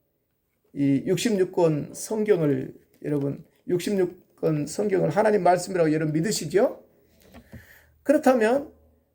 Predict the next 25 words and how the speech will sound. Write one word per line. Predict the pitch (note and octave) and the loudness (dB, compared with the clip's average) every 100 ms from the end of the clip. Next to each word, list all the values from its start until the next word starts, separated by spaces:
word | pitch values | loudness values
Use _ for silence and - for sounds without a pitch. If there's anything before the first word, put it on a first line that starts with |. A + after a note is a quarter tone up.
| _ _ _ _ _ | _ _ _ _ _
창세기부터 | - - D4 D#4 - C4 A#3+ A3 G#3+ - A3 C4 C4+ - _ _ _ _ _ _ _ _ | -6 2 4 2 0 0 -2 -6 -6 0 2 2 -4 -14 _ _ _ _ _ _ _ _
계시록까지를 | - C4 C4 B3 A#3 G#3+ F#3 | 0 2 4 2 4 2 2
우리가 | F3 F3 | 0 0
한 | E3 B3+ D4 | 0 0 0
단어로 | D#3 G3 A3+ F3 D#3 | 2 2 4 4 4
이렇게 | D#3 D3 D3 | 0 -2 -6
표현한다면 | - A3+ G3+ E3 D3 C3 | -4 -2 0 2 2 2
무엇이라고 | D#3 B3 A#3+ F3+ | 0 0 0 0
이야기할 | D#3 D3+ C#3+ | 2 2 2
수 | C3 | 0
있을까요? | C3+ - C#3+ C#3 C3 - | -6 -8 -6 -6 -4 -4
여러분, | C#3+ C#3+ | -4 -4
좀 | C#3 D3+ | -4 -6
어려운 | C#3 E3 F#3 | 0 2 4
이야기 | E3 C#3+ | 2 0
같은데. | C3+ - C3+ D#3+ A#3 - _ _ _ _ _ _ _ _ _ _ _ _ _ _ _ _ _ _ _ _ _ _ _ _ _ _ _ | 0 -4 -4 -4 -6 -12 _ _ _ _ _ _ _ _ _ _ _ _ _ _ _ _ _ _ _ _ _ _ _ _ _ _ _
복음. | - D3 D3+ A#2 - _ _ _ | 0 4 2 0 -8 _ _ _
또 | - E3+ | -8 -2
다른 | - G3 | 2 4
말로 | F#3+ D3+ | 4 4
하면 | D3+ C#3+ C3+ | 2 0 -2
뭐라고 | C#3 D#3 C3 | -2 0 0
할 | B2+ C3 | -4 -8
수 | - | -12
있을까요? | C3+ - - D3+ | -16 -16 -20 -20